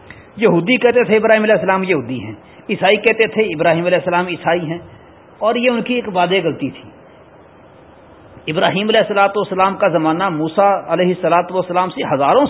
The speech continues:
سال پہلے کا ہے۔ تورات و انجیل تو ان کے بہت بعد نازل ہوئیں، پھر وہ یہودی اور عیسائی کیسے ہو سکتے ہیں؟ یہ کوئی ایسی بات ہے جس پر عقل مند لوگ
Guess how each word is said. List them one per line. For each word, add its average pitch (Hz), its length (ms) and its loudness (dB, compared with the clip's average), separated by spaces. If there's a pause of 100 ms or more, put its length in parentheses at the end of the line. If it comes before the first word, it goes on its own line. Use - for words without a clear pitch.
سال 196 260 4
پہلے 175 240 -2
کا 143 140 -4 (100)
ہے۔ 120 60 -6 (840)
تورات 196 360 4
و - 20 6
انجیل 233 340 2
تو 254 80 2
ان 247 120 2
کے 180 140 0
بہت 190 300 2
بعد 175 340 4
نازل 160 300 2
ہوئیں، 165 380 0
پھر 233 140 2
وہ 220 180 2
یہودی 143 440 -2
اور 196 80 0
عیسائی 151 320 -4
کیسے 165 360 -2
ہو 135 100 -2
سکتے - 300 -16
ہیں؟ - 160 -18 (1000)
یہ 170 200 2
کوئی 226 180 2
ایسی 190 260 0
بات 185 300 2
ہے 190 120 2
جس 180 200 -8
پر 190 220 2
عقل 170 240 0
مند 180 220 -2
لوگ 160 240 2